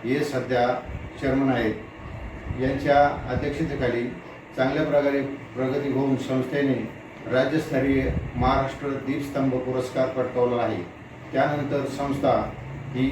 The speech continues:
आयएसओ मार्क घेऊन पुढील वाटचाल करीत आहे. त्यानंतर याही वर्षी राज्यस्तरीय दीपस्तंभ पुरस्कार संस्थेने मिळवलेला आहे. संस्थेची, संस्थेला कंटिन्यू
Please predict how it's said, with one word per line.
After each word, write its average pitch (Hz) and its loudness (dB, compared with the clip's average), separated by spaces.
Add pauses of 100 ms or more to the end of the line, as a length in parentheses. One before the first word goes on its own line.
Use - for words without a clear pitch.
(160)
आयएसओ 160 8
मार्क 139 2
घेऊन 127 2 (1400)
पुढील 147 0
वाटचाल 139 4
करीत 135 -2
आहे. - 2 (380)
त्यानंतर 143 0
याही 151 8
वर्षी 160 6 (140)
राज्यस्तरीय 131 0 (460)
दीपस्तंभ 139 2
पुरस्कार 131 2
संस्थेने 123 0 (960)
मिळवलेला 143 4
आहे. - 6 (200)
संस्थेची, 156 2 (440)
संस्थेला 143 2 (100)
कंटिन्यू 156 4